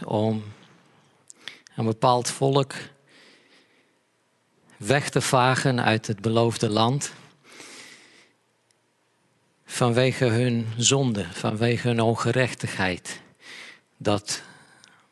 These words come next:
zo ernstig was dat ze eigenlijk helemaal weggevaagd moesten worden. Mannen, vrouwen, kinderen, zelfs de dieren. Zij hadden zoveel zonde bedreven en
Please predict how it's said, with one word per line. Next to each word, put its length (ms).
zo 460
ernstig 560
was 520
dat 220
ze 100
eigenlijk 840
helemaal 520
weggevaagd 600
moesten 360
worden. 360
Mannen, 380
vrouwen, 500
kinderen, 580
zelfs 360
de 120
dieren. 480
Zij 200
hadden 580
zoveel 720
zonde 400
bedreven 800
en 300